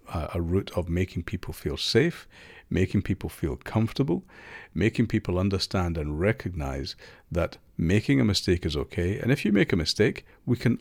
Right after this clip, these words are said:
all learn from it, because none of us wants to make that mistake again. So, my message to you today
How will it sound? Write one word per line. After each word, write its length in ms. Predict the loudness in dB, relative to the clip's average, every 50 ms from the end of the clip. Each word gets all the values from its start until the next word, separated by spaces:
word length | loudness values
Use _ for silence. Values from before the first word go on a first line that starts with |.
| _ 4
all 460 | 6 8 10 10 8 8 4 2 0 -4 -6
learn 280 | -4 -2 0 0 0 -2
from 220 | -4 -4 -4 -4
it, 80 | -4 -4
because 280 | -4 -2 0 0 0
none 380 | 2 2 2 4 4 4 4 4
of 140 | 2 2 2
us 180 | 2 2 2
wants 220 | 2 0 0 -2 -2
to 100 | -4 -2
make 240 | -2 -2 -4 -4 -4
that 180 | -6 -6 -6 -4
mistake 440 | -4 -6 -4 -2 -4 -6 -6 -8 -16 -20 -20 -20 -20 _ -8
again. 360 | -6 -4 -4 -4 -6 -6 -10 -16 _ _ _ _ -20 _ _ _ _ _ _ _ _ _ _ _ _ -20 -12 -4
So, 260 | 0 4 4 4 4 2 -12 -20 -20 -18 -18 -16 -16 -18 -18 -18 -20 -20 -20 -20 -20 -20 -20 -20 _ _ _ _ 0
my 160 | 6 8 8
message 360 | 10 10 8 8 6 4 2 6
to 80 | 8
you 80 | 8 8
today 460 | 8 8 8 10 10 10 10 8 8